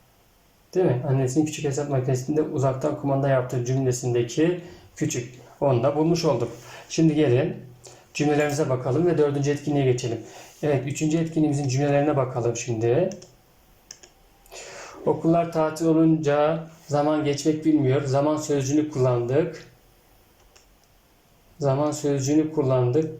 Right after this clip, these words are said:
Peki bir de başka hangi sözcüğü kullandık? Birinci cümlede sadece zaman sözcüğünü kullanmışız. İkinci cümleye bakalım. Giysim artık ufak oluyor. Giysim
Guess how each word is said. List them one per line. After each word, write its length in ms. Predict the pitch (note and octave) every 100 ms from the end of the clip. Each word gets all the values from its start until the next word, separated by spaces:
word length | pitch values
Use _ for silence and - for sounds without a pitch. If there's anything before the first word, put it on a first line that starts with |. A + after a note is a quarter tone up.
| -
Peki 280 | C#3+ C3+ C#3
bir 100 | C#3
de 100 | C#3+
başka 300 | C#3+ - D3+
hangi 160 | C#3+
sözcüğü 400 | C3+ C#3 A#2+ A#2+
kullandık? 600 | A#2+ B2 A#2+ A#2+ E3 E3 - - - - -
Birinci 260 | C3 C3+ B2
cümlede 580 | B2+ B2 C#3 E3+ - - _ _ _ - _ _ - _ _ _ _
sadece 440 | - D3 B2 C#3+
zaman 280 | D3 C#3+ D3+
sözcüğünü 480 | D3 C3+ B2+ B2+ B2
kullanmışız. 380 | B2+ A#2+ A#2+ -
İkinci 380 | C3+ D#3+ D#3+ D3+
cümleye 220 | D3+ B2
bakalım. 460 | B2 B2 C3+ E3 G3 - - - - -
Giysim 420 | D#3 D#3+ E3+ D#3+
artık 360 | D#3 D3+ E3 D#3+
ufak 300 | D#3 D#3+ D3+
oluyor. 380 | B2 A#2 A2 - - - - -
Giysim 600 | C#3+ D3+ D3 E3 E3